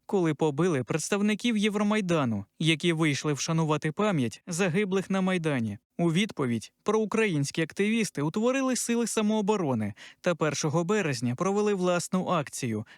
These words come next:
«Марш миру», під час якої не раз закликали зупинити збройну агресію Росії. Кінцевим пунктом цього маршу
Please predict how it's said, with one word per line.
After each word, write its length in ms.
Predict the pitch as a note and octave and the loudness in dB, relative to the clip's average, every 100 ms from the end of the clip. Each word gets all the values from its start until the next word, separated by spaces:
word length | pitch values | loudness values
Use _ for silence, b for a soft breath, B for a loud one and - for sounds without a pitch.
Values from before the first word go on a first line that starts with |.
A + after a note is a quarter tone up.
| - | -2
«Марш 460 | E3+ E3 D#3+ - | 0 2 0 0
миру», 420 | G3 G3 C#3+ G#2 - | 0 2 0 -4 -6
під 160 | - F#3+ | -4 -2
час 280 | - C#3+ - | 0 -2 0
якої 560 | F3 E3+ - G#3 C3 | -2 -2 -2 0 2
не 200 | B2 G3 | 0 0
раз 200 | A3 B3+ | 2 0
закликали 640 | G#3 A#3 A#3 A3 A3 G#3+ F3 | 0 0 0 0 0 0 0
зупинити 560 | F#3+ F#3 F#3 F#3 E3+ | 0 0 0 0 -2
збройну 480 | D#3 D3+ F3 F3 E3+ | -2 0 0 2 2
агресію 600 | D#3 C#3 D3+ C#3+ D3 C#3 | 0 0 -2 -2 -2 -2
Росії. 580 | C#3 B2 - A#2 G2+ G2+ _ - | -2 -4 -4 -4 -4 -8 _ -2
Кінцевим 600 | A3 G#3 G#3+ E3+ C#3 C3+ | 0 2 0 2 0 0
пунктом 500 | E3+ C#3+ - C3 B2+ | 0 -2 -2 -4 -2
цього 300 | D#3 C#3+ F3+ | -2 0 0
маршу 540 | G3+ D#3+ - G#2+ | 0 0 -4 -8